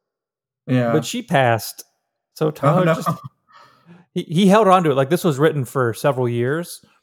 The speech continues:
Speaker 1: Yeah.
Speaker 2: Um, and then it, it fit this album.
Speaker 1: Huh.
Speaker 2: Um, so this,
Speaker 1: There you
Speaker 2: this
Speaker 1: go.
Speaker 2: char-, this song is pretty much what I'd say is, like, the intro to the concept.
Speaker 1: Okay.
Speaker 2: Um, so you, it, it's him s-,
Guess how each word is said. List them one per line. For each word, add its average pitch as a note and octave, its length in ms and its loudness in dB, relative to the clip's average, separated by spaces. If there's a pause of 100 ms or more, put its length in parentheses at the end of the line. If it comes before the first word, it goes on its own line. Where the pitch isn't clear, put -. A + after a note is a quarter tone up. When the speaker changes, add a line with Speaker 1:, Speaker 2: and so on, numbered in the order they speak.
(200)
Speaker 1:
Yeah. B2+ 500 -2
Speaker 2:
Um, C#3+ 400 -14
and D3 160 -2
then C#3+ 160 2
it, C3+ 180 -6
it C#3+ 160 -4
fit D3+ 240 -4
this C3+ 200 -2
album. A2 440 -2 (500)
Speaker 1:
Huh. E3 240 -2 (720)
Speaker 2:
Um, D#3 260 -16
so D#3+ 180 -6
this, F#3 160 -2
Speaker 1:
There C3 160 0
you C3 60 0
Speaker 2:
this F3+ 180 0
Speaker 1:
go. D3+ 100 0
Speaker 2:
char-, F3+ 400 0 (540)
this F#3+ 140 -4
song F3+ 200 0
is D#3+ 80 -2
pretty D#3 200 -10
much D3+ 180 -4
what C#3 80 0
I'd C3 100 -2
say C3+ 160 0
is, A#2+ 80 -2
like, A#2 140 -4
the C3+ 80 -8 (100)
intro D3+ 400 0
to D3+ 100 -10
the D3+ 100 -10
concept. E3 680 -10 (440)
Speaker 1:
Okay. C3+ 180 -2
Speaker 2:
Um, B2+ 220 -2
so C3 260 -6
you, B2+ 380 -8 (340)
it, D3+ 300 -6
it's D3+ 180 -6
him D3+ 320 -2
s-, - 220 -12